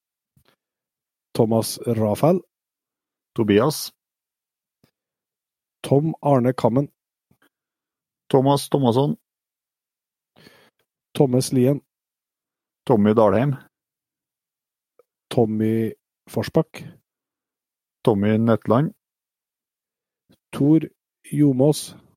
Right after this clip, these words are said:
Speaker 2: Tor Stien.
Speaker 1: Tor Håkon Stensli.
Speaker 2: Eh, Tor Håkon Stensli igjen, eh.
Speaker 1: Eh, yes. Trond Midtjell.
Speaker 2: Trond Nilsen.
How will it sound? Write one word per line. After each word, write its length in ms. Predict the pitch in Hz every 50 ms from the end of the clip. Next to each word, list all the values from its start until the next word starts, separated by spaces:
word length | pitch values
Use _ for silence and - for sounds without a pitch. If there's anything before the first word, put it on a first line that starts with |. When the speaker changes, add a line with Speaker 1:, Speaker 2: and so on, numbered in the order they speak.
| _ _ _ _ _ _
Speaker 2:
Tor 260 | - 131 127 131 131
Stien. 460 | 135 - - 127 117 120 131 143 220 - _ _ _ _ _ _ _ _ _ _ _ _ _ _ _ _ _ _ _ _ _ _ _ _
Speaker 1:
Tor 220 | - 135 135 143
Håkon 380 | 139 135 120 - - 127 131 131
Stensli. 460 | - - 131 117 107 - - 135 135 - _ _ _ _ _ _ _ _ _ _ _ _ _ - _ _ _ _ _ _ _ _ _ _ _ _ _ _ _ _ _ -
Speaker 2:
Eh, 460 | 78 69 65 58 50 50 - - 85 -
Tor 180 | - 120 110
Håkon 240 | 104 98 - 104 98
Stensli 320 | - 107 92 82 - 101
igjen, 260 | 101 104 113 147 175 180
eh. 280 | 190 95 98 95 98 - _ _ _ _ _ _ _ _ _ _ _ _ _ _ _ _ _ _ _ _ _ _ _ _ _ _ _ _ _ _ _ _ _ _ _ _ _ _ _ _ _ _ _ _ _ _ _ _ _ _ _ _ _ _ _ -
Speaker 1:
Eh, 760 | 135 135 127 123 123 120 120 117 117 117 117 117 117 120 139
yes. 260 | 165 165 - - _ _
Trond 420 | - - 143 139 151 151 156 156 151
Midtjell. 500 | 151 156 143 _ - - 131 156 165 - _ _ _ _ _ _ _ _ _ _ _ _ _ _ _ -
Speaker 2:
Trond 180 | - 127 135 139
Nilsen. 400 | 135 123 107 - - 151 190